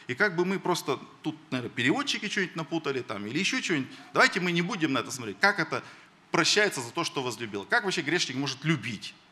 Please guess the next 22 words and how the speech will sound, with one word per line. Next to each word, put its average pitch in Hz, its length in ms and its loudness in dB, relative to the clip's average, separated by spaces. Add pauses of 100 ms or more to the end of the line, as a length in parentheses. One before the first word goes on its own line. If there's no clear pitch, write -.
(760)
То 151 60 -6
есть 139 80 -2
сначала 214 260 4
он 196 60 4
еще 202 120 -2
должен 180 260 4
полюбить, 196 640 6
и 127 40 -2
потом 175 280 -2
его 165 160 4
простят, 185 600 2
что - 240 -2
ли? 95 120 -6 (760)
Нет, 135 220 2
нет, 110 160 -6
нам 156 180 4
это 202 160 -2
не 170 120 -4
пойдет. 113 360 -4
И 135 40 -8
мы 269 140 -2
этот 160 180 -6